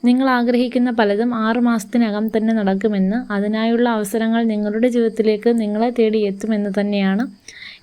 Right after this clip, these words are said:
ഈ തൊടുകുറിയിൽ ഫലമായി കാണുവാൻ സാധിക്കുന്നത്. നിയമപരമായ ചില കാര്യങ്ങൾ നിങ്ങൾക്ക് അനുകൂലമായി തീരും, അല്ലെങ്കിൽ അത്തരം കാര്യങ്ങൾ നിങ്ങളുടെ ജീവിതത്തിൽ അനുകൂലമാകും എന്ന് കൂടി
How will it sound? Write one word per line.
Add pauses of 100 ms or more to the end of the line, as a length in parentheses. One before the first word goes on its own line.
ഈ
തൊടുകുറിയിൽ
ഫലമായി
കാണുവാൻ
സാധിക്കുന്നത്. (840)
നിയമപരമായ
ചില
കാര്യങ്ങൾ
നിങ്ങൾക്ക്
അനുകൂലമായി
തീരും, (440)
അല്ലെങ്കിൽ
അത്തരം
കാര്യങ്ങൾ
നിങ്ങളുടെ
ജീവിതത്തിൽ
അനുകൂലമാകും
എന്ന്
കൂടി